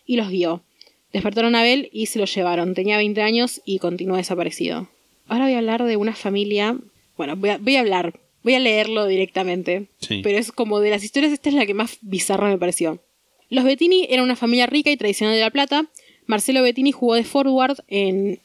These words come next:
Speaker 1: <laughs> de forward. <laughs> Mírame a mí <laughs> hablando como si supiera qué significa eso, pero bueno. En La Plata Rugby Club desde sus trece hasta sus dieciocho años.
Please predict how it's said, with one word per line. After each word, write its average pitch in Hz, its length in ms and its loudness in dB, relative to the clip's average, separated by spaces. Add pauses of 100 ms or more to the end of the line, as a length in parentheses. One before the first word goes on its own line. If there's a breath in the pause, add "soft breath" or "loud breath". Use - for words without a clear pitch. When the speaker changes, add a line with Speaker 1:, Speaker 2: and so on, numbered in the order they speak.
(180)
Speaker 1:
<laughs> - 160 -20
de 185 220 -10
forward. 165 560 -6 (520 loud breath)
<laughs> 190 320 -2
Mírame 240 320 0
a 240 60 -2
mí 254 240 0 (160)
<laughs> 220 200 -2
hablando 254 360 2
como 226 180 -2
si 196 80 -8
supiera 226 420 0
qué 220 120 -6
significa 208 400 -2
eso, 190 180 -6
pero 196 180 -2
bueno. 185 280 -2 (160)
En 233 140 2
La 226 80 2
Plata 240 180 0
Rugby 247 240 0
Club 339 200 4
desde 220 280 0
sus 196 180 -4
trece 262 220 0
hasta 233 160 -2
sus 208 140 0
dieciocho 208 360 0
años. 277 360 2